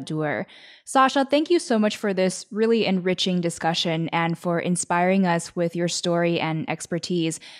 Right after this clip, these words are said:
What final words of wisdom do you have for us as Green Dreamers?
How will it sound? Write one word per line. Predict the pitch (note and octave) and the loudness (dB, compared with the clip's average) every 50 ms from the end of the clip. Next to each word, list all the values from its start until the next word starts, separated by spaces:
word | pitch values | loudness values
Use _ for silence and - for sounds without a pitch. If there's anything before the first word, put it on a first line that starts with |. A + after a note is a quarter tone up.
| - - | -4 0
What | B3 A#3+ B3 | 2 2 2
final | - D#4 D4 D4+ D#4 D4 C4 | 4 4 4 4 4 4 4
words | B3+ B3+ B3 | 4 4 2
of | B3 A3 G#3+ | 2 2 2
wisdom | A3 A3 G#3+ - A3 G#3 G3+ | 2 2 2 2 2 2 2
do | - G#3 | 2 0
you | G3 | 0
have | F#3 F#3+ F#3 G3 - | 0 0 0 0 0
for | G#3 F3 | 0 0
us | C#3 B2 D#3 - | 2 2 0 -2
as | - - D#3+ D#3 - | -4 -4 -6 -4 -4
Green | - F3 E3 D#3+ | -4 -4 -2 -2
Dreamers? | D#3+ E3 D#3+ D3+ D3+ C3+ A2 F#3 - - - | -2 -2 -2 -4 -4 -4 -6 -8 -10 -12 -18